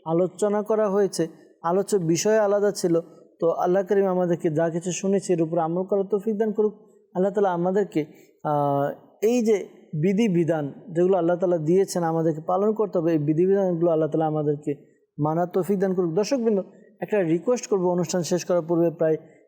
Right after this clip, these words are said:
শেষের দিকে চলে এসেছি। আলহামদুলিল্লাহ, মাকতাবাতুল মদিনা একটি কিতাব প্রকাশ করেছে কোরআনে পাকের, আহ, আশ্চর্য ও অনন্য ঘটনাবলী। এই কিতাবটা আমরা যদি অধ্যয়ন করি, তাহলে আশা করি কোরআনে পাকের বিভিন্ন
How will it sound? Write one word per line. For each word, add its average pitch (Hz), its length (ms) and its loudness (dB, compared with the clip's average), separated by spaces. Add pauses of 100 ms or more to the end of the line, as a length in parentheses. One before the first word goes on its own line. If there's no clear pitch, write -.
শেষের 175 320 -2
দিকে 185 180 2
চলে 190 240 0
এসেছি। 156 340 -4 (340)
আলহামদুলিল্লাহ, 180 560 0
মাকতাবাতুল 185 460 -2
মদিনা 190 260 2
একটি 165 160 -4
কিতাব 196 440 -2 (220)
প্রকাশ 220 340 0
করেছে 165 400 0 (580)
কোরআনে 196 560 0
পাকের, 185 520 -2 (500)
আহ, 131 440 -6 (380)
আশ্চর্য 190 440 0
ও 180 260 2
অনন্য 190 420 0
ঘটনাবলী। 143 640 -2 (440)
এই 190 420 0
কিতাবটা 208 340 -2
আমরা 185 180 0
যদি 180 280 2 (100)
অধ্যয়ন 170 360 -2
করি, 170 220 2
তাহলে 165 260 0
আশা 156 220 -2
করি 156 240 0 (360)
কোরআনে 170 340 0
পাকের 160 480 -2
বিভিন্ন 165 480 0